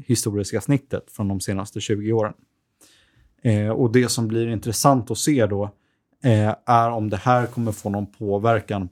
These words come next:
på om man också slår vinstestimaten mindre än vanligt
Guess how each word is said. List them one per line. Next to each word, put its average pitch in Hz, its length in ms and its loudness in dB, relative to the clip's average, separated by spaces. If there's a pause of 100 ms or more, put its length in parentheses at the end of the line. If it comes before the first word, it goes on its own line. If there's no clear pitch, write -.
på 95 300 -2 (560)
om 107 140 4
man 104 160 2
också 95 440 -2 (200)
slår 139 600 4
vinstestimaten 104 1200 -2 (520)
mindre 113 640 4
än 95 140 -2
vanligt 113 640 -2